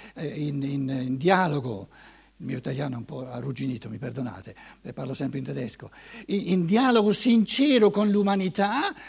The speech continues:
perché questa scienza dello spirito è per l'umanità. <clears throat> Questo, scusate, qui a Milano, nella scuola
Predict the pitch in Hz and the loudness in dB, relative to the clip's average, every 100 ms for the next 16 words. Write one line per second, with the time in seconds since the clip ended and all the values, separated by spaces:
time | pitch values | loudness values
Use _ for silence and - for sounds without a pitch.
0 | - 233 220 220 330 302 - 151 165 147 | 2 4 6 4 2 0 -4 -4 -2 -2
1 | 180 180 147 151 269 - 127 123 120 110 | -2 -2 -2 -2 -4 -6 -6 -6 -8 -8
2 | 104 147 104 _ _ _ _ _ _ _ | -8 -8 -8 _ _ _ _ _ _ _
3 | _ _ _ _ _ _ _ _ - - | _ _ _ _ _ _ _ _ -20 -20
4 | - _ _ _ 139 135 123 - _ _ | -20 _ _ _ -8 -6 -6 -12 _ _
5 | _ - 175 202 - - 180 175 151 - | _ 2 6 6 6 4 2 4 2 0
6 | 160 160 151 127 - 131 151 147 147 131 | 0 2 0 0 -2 -2 -2 0 0 0
7 | 147 131 120 110 - 127 123 110 110 | 0 -2 -4 -4 -6 -6 -4 -4 -8